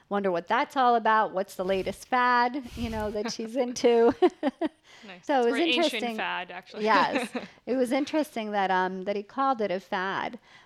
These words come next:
Speaker 1: But one of the things that, that came from that visit was I started to share with my sisters and with my mother how I was feeling, how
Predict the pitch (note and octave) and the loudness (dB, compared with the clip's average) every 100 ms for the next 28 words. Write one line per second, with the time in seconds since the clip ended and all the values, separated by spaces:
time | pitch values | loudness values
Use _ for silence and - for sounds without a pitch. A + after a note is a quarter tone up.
0 | - G#3 A#3 C#4 E4 F4 D4 C4 A#3+ A#3 | -4 0 2 4 4 2 0 -2 -2 0
1 | A3+ G#3+ G3+ G#3 G3+ - A3+ A3+ A#3+ A#3 | 4 4 2 0 -2 -2 -6 -4 -6 -4
2 | G#3+ G3 F#3+ F#3 F#3 F3+ E4+ G4 G#3+ F3+ | -4 -2 0 0 0 0 0 2 2 0
3 | F3+ F#3+ G3 G3 A#3 A#3 G#3+ A3 G3+ F3+ | -2 -2 -4 -4 -4 -4 -6 -10 -8 -6
4 | D#3 E3 - F3+ - B3+ B3+ - G#3 G#3 | -6 -8 -10 -12 -10 -10 -10 -8 -4 -4
5 | G3+ F#3+ E3+ D#3 - - - F#3+ F#3+ F3+ | -4 -6 -10 -10 -10 -10 -6 -6 -4 -4
6 | F3+ F3+ F#3+ _ _ _ - - - - | -4 -6 -10 _ _ _ -20 -20 -14 -4
7 | F3 E3 C#3+ F3+ - G3+ F#3 F#3 E3+ E3+ | -2 -2 -4 -12 -12 -10 -8 -8 -10 -12
8 | E3+ F#3+ F3+ C3 B2+ | -12 -8 -4 -4 -4